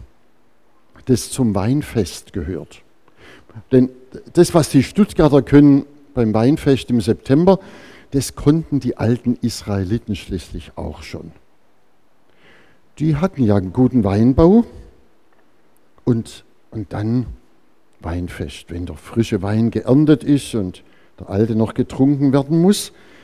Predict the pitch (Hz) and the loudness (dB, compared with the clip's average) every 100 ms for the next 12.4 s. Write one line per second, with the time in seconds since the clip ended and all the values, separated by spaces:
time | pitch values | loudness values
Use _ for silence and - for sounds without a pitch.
0 | - _ _ _ - 117 123 - 139 160 | -20 _ _ _ -10 -6 -6 -4 -2 -2
1 | - 143 127 113 110 127 175 165 160 160 | -2 0 2 4 4 4 4 6 6 6
2 | 156 170 156 143 104 98 85 170 - - | 4 4 6 6 4 -2 -4 -6 -4 0
3 | 160 135 95 - 151 151 156 147 - - | 2 2 -4 0 4 6 4 2 -4 -20
4 | - 117 104 - 120 135 131 120 - 98 | -10 -6 -4 0 2 2 2 -2 0 0
5 | 98 110 110 104 - 98 110 104 92 104 | 2 2 2 0 -4 -6 -4 -4 -2 -2
6 | 101 101 92 95 - 92 92 - 95 90 | 0 -2 -4 -6 -6 -6 -8 -6 -8 -6
7 | 92 - 98 87 95 98 110 95 - - | -8 -10 -12 -10 -8 -6 -4 -6 -12 -20
8 | - - - - 113 - 135 127 107 - | -20 -20 -20 -8 -6 0 4 4 4 4
9 | 147 - 110 95 87 - - _ _ _ | 4 4 -2 -4 -6 -14 -20 _ _ _
10 | _ - 98 107 120 101 - 131 127 101 | _ -16 -8 -6 -4 -4 -4 -2 0 -2
11 | - 101 - 143 143 87 - - 104 127 | -4 -8 -6 -2 -2 -2 -8 -12 -10 -12
12 | - - 104 | -12 -14 -12